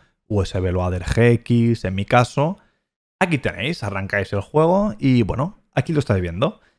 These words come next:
Está súper actualizado, o sea, es impresionante que a día de hoy, no sé si cada semana o cada mes sacan nuevos packs de esto, así que fijaros, hay muchos más personajes o están todos desbloqueados.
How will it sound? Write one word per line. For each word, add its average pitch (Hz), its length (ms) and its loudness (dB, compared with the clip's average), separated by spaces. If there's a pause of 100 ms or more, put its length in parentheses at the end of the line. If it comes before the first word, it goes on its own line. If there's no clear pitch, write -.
(140)
Está - 240 0
súper 196 220 2
actualizado, 98 600 2
o - 100 -10
sea, 120 80 -2
es - 80 -2
impresionante 127 760 0
que 110 220 2
a 104 80 2
día 107 180 0
de 101 160 0
hoy, 113 240 0 (840)
no 135 380 2
sé 156 100 4
si 156 120 2
cada 143 200 4
semana 139 800 2
o 110 80 -6
cada 120 240 4
mes 127 260 0
sacan 123 420 0
nuevos 113 280 4
packs 110 500 0
de 104 140 0
esto, 165 400 -4 (420)
así 101 220 -4
que 110 100 -4
fijaros, 101 560 -2
hay 101 220 0
muchos 104 440 0
más 104 140 0
personajes 101 680 -2 (340)
o 139 260 2
están 107 280 0
todos 113 240 4
desbloqueados. 95 840 0